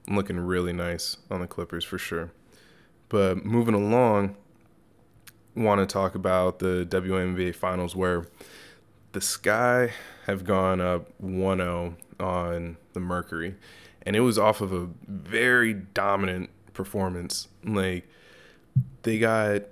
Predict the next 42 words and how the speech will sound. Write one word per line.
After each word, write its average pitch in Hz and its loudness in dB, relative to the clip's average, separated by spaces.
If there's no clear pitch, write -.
yeah, 101 -2
I 95 0
took 143 0
some 101 2
notes 107 4
here, 95 0
and 92 -2
they 101 2
got 95 0
double 120 4
digits, 95 0
like, 104 0
six - 0
out 107 4
of 98 2
eleven 98 2
of 92 0
their 90 0
players 90 -2
scored 95 -2
in 90 -6
double 90 -4
digits, 87 -10
which 104 0
is 95 -2
pretty 113 4
insane, 95 0
because 95 -2
when 95 0
you 95 0
look 101 0
on 101 0
the 95 -2
other 95 0
side 101 2
with 98 -2
the 90 -8
Mercury, 95 0
it 101 0
was 92 -4
only 92 -4
three. 95 -2